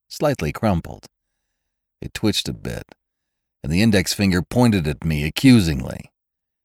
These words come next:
His voice was a little muffled by the safe and sounded a bit annoyed.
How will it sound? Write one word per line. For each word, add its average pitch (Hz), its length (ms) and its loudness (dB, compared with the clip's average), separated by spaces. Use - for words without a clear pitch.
His 107 180 2
voice 120 440 6
was 107 160 2
a 120 60 2
little 160 220 4
muffled 113 460 4
by 78 140 2
the 67 140 -4
safe - 560 -6
and 69 100 -6
sounded 117 380 0
a 80 60 -2
bit 113 200 -2
annoyed. 92 580 -2